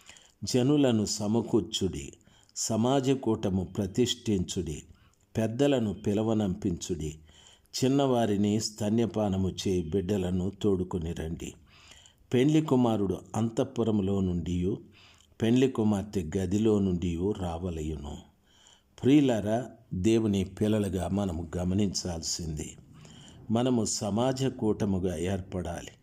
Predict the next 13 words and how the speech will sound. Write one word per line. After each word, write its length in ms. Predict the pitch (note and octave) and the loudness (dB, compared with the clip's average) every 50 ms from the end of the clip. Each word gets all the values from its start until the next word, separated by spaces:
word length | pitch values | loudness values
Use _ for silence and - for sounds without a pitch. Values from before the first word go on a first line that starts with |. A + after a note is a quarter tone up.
| _ _ _ _ _ _ _ _ _ - A2+ | _ _ _ _ _ _ _ _ _ -4 -2
పెద్దలు, 600 | G#2+ G2+ F2 E2+ F2 F#2+ F#2+ F2+ F2 E2+ E2 D#2 - - - | -2 -2 -2 -4 -2 -2 -2 -2 -2 -4 -6 -8 -12 -4 -2
పిల్లలు, 500 | A2 G#2+ G#2 G2+ F#2+ F#2 F2 E2+ D#2+ D#2 | 0 2 2 0 0 -2 -4 -4 -6 -8
చిన్నవారు, 760 | D2+ - - - A2 G#2 G2+ G2+ F#2+ F#2 F2+ F2 E2 D#2+ - - - - - - - - - _ _ _ _ - - | -10 -10 -6 -2 0 0 2 0 0 -2 -2 -4 -4 -8 -10 -14 -18 -20 -20 -20 -20 -20 -20 _ _ _ _ -6 -2
పాలిచ్చేటటువంటి, 1300 | A2+ A2 A#2 A#2+ B2 B2 A#2 - - - A2 G2+ - - A2 F#2 - - G2+ F#2+ F2 F2 - F#2+ E2+ D#2 D2+ - - - - - _ _ _ _ - | 0 2 4 4 4 4 2 0 0 0 0 0 0 0 0 0 -2 -2 -2 -2 -2 -2 -2 -2 -2 -4 -8 -12 -18 -20 -20 -20 _ _ _ _ -2
పాలు 240 | G#2 A2+ B2+ B2+ A#2+ | 0 2 4 2 2
త్రాగే 440 | B2 A#2+ G#2+ G#2+ G#2 F2+ F2+ F#2+ | 2 0 0 0 0 0 0 0
బిడ్డలు, 640 | F2+ D#2 E2 G2+ G#2 F#2+ F2+ G#2 G#2 F#2+ F2 E2 E2 D#2+ - - | -2 -2 -2 -2 -2 0 0 0 0 0 -2 -4 -6 -8 -8 -4
తల్లులు 500 | G2+ G#2 G#2+ G#2+ G#2 F#2+ F2+ F2+ - - - - | -2 0 2 2 2 2 0 -2 -4 -6 -6 -4
అందరూ 480 | G2 B2 C3+ C3+ C#3 C3+ C3 A2 G#2 F#2+ | -2 -2 0 0 0 2 2 2 0 0
సమాజ 540 | - - - G2+ F#2 G#2 A2 A2+ G2 F#2+ | -2 -4 -4 -4 -2 -2 -2 -2 -2 -2
కూటంగా 640 | G2 F#2+ - - F#2 F2 - F2+ E2+ F2 - F2+ G#2 | -4 -4 -4 -6 -6 -6 -6 -6 -6 -6 -6 -6 -6
కూడాలి. 560 | A2 - - G#2 G2+ E2+ E2 E2 D2+ B1 - - - _ _ - - - - _ _ _ - | -6 -4 -4 -4 -2 -2 -4 -6 -8 -12 -16 -20 -20 _ _ -20 -20 -20 -20 _ _ _ -6
ఎందుకంటే 880 | G#2 G2 G2+ G#2+ G#2+ - - G#2 G2+ F2 - - G#2+ G#2 E2 C#2+ - | -2 0 2 2 2 2 0 0 -2 -2 -2 -2 -2 -2 -2 -4 -8